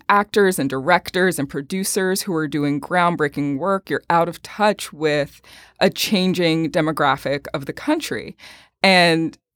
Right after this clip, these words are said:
<laughs> for the response to that to be like,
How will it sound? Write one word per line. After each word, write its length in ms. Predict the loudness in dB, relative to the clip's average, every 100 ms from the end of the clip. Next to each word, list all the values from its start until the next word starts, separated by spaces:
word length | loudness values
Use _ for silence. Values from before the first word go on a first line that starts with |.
| -4
<laughs> 500 | -4 -4 -14 -14 2
for 140 | 6
the 100 | 6
response 600 | 6 2 4 6 6 4
to 140 | 2 4
that 440 | 6 6 4 2
to 120 | -2 0
be 160 | 2
like, 340 | 2 0 -2